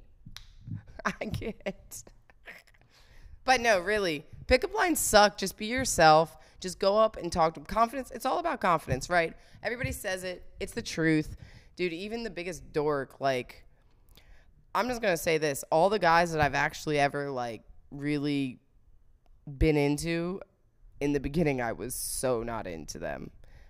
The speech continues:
But it was their confidence, and it was they pursued me in a way that made me feel like, I don't know,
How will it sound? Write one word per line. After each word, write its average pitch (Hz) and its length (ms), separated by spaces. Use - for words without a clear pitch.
But 151 160
it 156 80
was 151 140
their 143 120
confidence, 175 880
and 160 100
it 156 100
was 156 260
they 151 160
pursued 160 580
me 165 120
in 160 60
a 147 60
way 135 260
that 131 220
made 127 280
me 123 240
feel 135 360
like, 120 360
I - 60
don't 226 160
know, 175 300